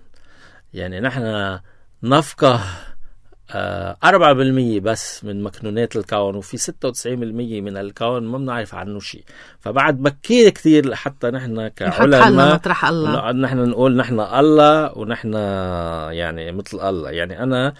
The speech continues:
Speaker 1: بترقى لإلي هلأ لما عم نحكي مشهد، آه، بالعهد القديم وقت، آه، عم يعملوا برج بابل.
Speaker 2: مم، بدهم يوصلوا لعند الله
Speaker 1: إيه.
Speaker 2: كانوا.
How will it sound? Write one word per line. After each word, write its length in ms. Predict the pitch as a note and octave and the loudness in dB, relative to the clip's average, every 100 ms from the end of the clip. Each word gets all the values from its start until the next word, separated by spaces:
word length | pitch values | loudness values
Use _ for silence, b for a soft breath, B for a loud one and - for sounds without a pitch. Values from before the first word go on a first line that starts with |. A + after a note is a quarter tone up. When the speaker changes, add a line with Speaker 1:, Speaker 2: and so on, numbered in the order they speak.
| b b b b - | b b b b -18
Speaker 1:
بترقى 560 | F#2 - B2 C#3+ A2 | -16 -2 2 2 2
لإلي 380 | G#2 G#2 A#2+ A2 | 0 0 -2 -2
هلأ 300 | G2+ G#2+ F2+ | -2 -2 -2
لما 260 | F#2 G2 F2+ | -6 -10 -8
عم 120 | F#2+ | -8
نحكي 300 | A2 - F#2 | -10 -8 -4
مشهد، 580 | G#2+ C3+ - G2+ G2 A2+ b b b b b b - A2 | -2 -2 -4 -4 -6 -10 b b b b b b -20 -12
آه، 480 | F#2+ F#2 F2+ F2 | -8 -8 -8 -8
بالعهد 640 | F2 F2 F#2 F#2 G2+ B2+ G#2+ | -10 -10 -8 -4 -2 -2 -4
القديم 600 | G2+ F2+ G#2+ A#2 G2 F2 B B B B B _ F#2+ | -8 -4 -2 -2 -2 -8 B B B B B _ -10
وقت، 220 | F#2 G2+ - - | -10 -10 -12 -8
آه، 240 | F#2 F2 | -6 -6
عم 220 | E2 F2+ | -6 -4
يعملوا 300 | A2+ A#2 G2+ | -2 0 -2
برج 300 | F#2 G2+ F#2+ | -2 -2 -2
بابل. 460 | F#2 G#2+ A#2+ F#2+ D2+ - | 0 2 2 0 -6 -4
Speaker 2:
مم، 340 | G3+ A3+ A3+ | 0 2 0
بدهم 320 | F#3+ E3 E3+ | -2 -4 0
يوصلوا 360 | F#3 A3 G#3 D#3 | 0 0 -2 0
لعند 240 | D3 C#3+ | -2 -4
الله 300 | D3+ E3 D3+ | -2 0 4
Speaker 1:
إيه. 60 | C3+ | 4
Speaker 2:
كانوا. 380 | E3 D#3 D#3 | 4 0 -6